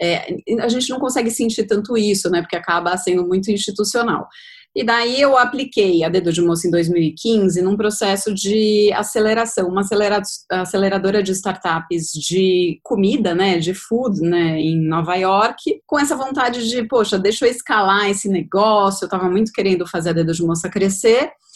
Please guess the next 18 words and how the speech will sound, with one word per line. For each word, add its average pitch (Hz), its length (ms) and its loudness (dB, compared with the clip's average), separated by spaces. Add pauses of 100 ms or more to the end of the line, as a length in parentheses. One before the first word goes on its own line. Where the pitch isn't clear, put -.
(300)
É, 185 160 2
passei 226 600 2
nesse 247 220 0
processo, 196 460 0
achei 190 180 -2
que - 80 -4
não 185 140 2
ia 170 140 0
passar, 214 720 0
foi, 180 160 -8
enfim, 160 440 -8
passei. 226 720 2
Daí 190 100 2
eu 196 60 0
tava 190 240 -2
com 196 80 -6
uma 185 180 0
filha 180 560 0